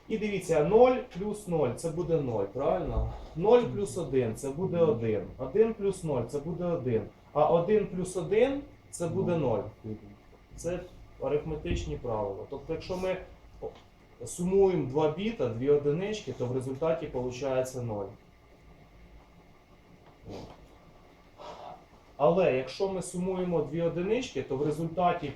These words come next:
получається нуль, а одиничка переходить у старший розряд. Тобто отак от виходить. Наприклад, ми сумуємо числа нуль один і нуль один. Е, один плюс один — нуль,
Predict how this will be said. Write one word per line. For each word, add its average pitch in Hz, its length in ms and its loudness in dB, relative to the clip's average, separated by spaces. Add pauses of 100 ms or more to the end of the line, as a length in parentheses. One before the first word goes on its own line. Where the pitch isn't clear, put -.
получається 160 720 0 (160)
нуль, 254 220 4 (640)
а 139 220 6
одиничка 165 640 0
переходить 151 600 0
у 135 140 -2
старший 151 420 2
розряд. 110 500 -2
Тобто 135 280 -8
отак 120 340 -4
от 107 160 -6
виходить. 107 400 -8
Наприклад, 143 420 -2
ми 151 140 -2
сумуємо 151 420 -2
числа 143 460 -6
нуль 156 140 2
один 156 360 0 (120)
і 135 40 -4
нуль 139 280 -2
один. 110 260 0 (880)
Е, 98 240 -2
один 175 400 4
плюс 165 320 -4
один — 147 460 0 (120)
нуль, 226 360 6